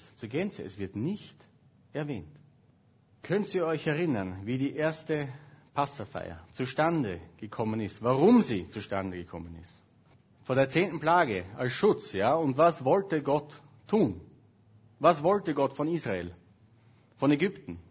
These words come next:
Die Israeliten waren ja versklavt in Ägypten. Und Gott wollte sie befreien aus dieser Sklaverei. Und als Gericht über Ägypten, weil sie die Israeliten nicht losließen,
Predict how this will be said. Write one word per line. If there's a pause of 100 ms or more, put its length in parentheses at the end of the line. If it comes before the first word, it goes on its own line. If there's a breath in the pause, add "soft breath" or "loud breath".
(200)
Die
Israeliten
waren
ja (240)
versklavt (1300)
in
Ägypten. (1400)
Und
Gott
wollte
sie (300)
befreien
aus
dieser
Sklaverei. (1300 soft breath)
Und
als
Gericht
über
Ägypten,
weil
sie
die
Israeliten
nicht
losließen,